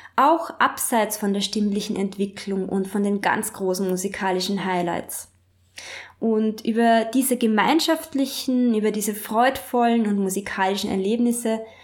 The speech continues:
die Bindung zum Chor und zum Singen stärken.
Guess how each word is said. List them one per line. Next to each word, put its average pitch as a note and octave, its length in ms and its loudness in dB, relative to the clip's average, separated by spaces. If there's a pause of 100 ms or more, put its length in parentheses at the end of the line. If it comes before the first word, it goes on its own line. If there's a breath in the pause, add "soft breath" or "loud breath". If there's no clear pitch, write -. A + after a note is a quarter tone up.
(560 loud breath)
die G#3 80 2
Bindung D4 680 2
zum F#3+ 180 -2
Chor G#3+ 640 0 (360)
und C#4+ 380 -2
zum A3 140 0
Singen G3+ 380 0
stärken. - 580 -6